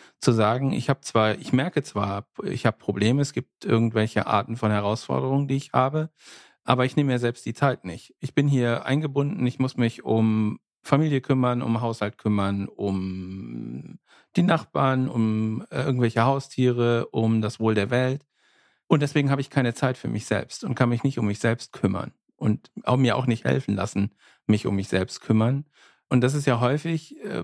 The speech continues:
sag ich mal, so eine, so eine Einfahrt in, in eine Richtung,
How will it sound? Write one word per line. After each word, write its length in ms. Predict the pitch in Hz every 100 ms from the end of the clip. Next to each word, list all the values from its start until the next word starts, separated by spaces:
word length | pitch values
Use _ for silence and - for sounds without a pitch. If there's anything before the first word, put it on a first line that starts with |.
| 165
sag 220 | 160 143
ich 60 | 139
mal, 200 | 131 131
so 100 | 131
eine, 200 | 127 123
so 100 | 123
eine 220 | 123 -
Einfahrt 640 | 127 160 - 139 147 - - _ - _
in, 320 | - 139 135 -
in 180 | 131
eine 300 | 120 127 127
Richtung, 480 | 131 - 139 139 147